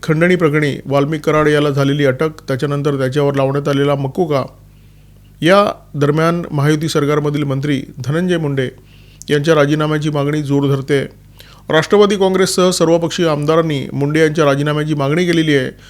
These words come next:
परंतु मुंडे राजीनामा द्यायला तयार नाही आहेत. मसाजोगचे सरपंच संतोष देशमुख यांच्या हत्या प्रकरणाशी आपला दूरदूरपर्यंत संबंध नसताना आपण राजीनामा का द्यावा, असा त्यांचा सवाल आहे.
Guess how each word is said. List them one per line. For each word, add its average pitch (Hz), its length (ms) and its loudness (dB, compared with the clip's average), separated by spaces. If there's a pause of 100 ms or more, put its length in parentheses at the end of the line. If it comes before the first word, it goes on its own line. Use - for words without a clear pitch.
(160)
परंतु 180 360 0
मुंडे 165 380 0
राजीनामा 151 460 2
द्यायला 143 280 2 (140)
तयार 143 220 4
नाही 139 260 -2
आहेत. 135 100 -2 (680)
मसाजोगचे 180 520 2
सरपंच 170 400 -2
संतोष 165 380 -2
देशमुख 151 380 -2 (480)
यांच्या 156 360 2
हत्या 151 300 0
प्रकरणाशी 151 560 0
आपला 156 260 0
दूरदूरपर्यंत 160 760 0
संबंध 160 400 -4
नसताना 151 460 -4 (500)
आपण 156 240 -4
राजीनामा 156 380 2
का 165 240 2
द्यावा, 147 280 2
असा 131 220 -4
त्यांचा 151 240 -2
सवाल 143 320 0
आहे. 131 100 -2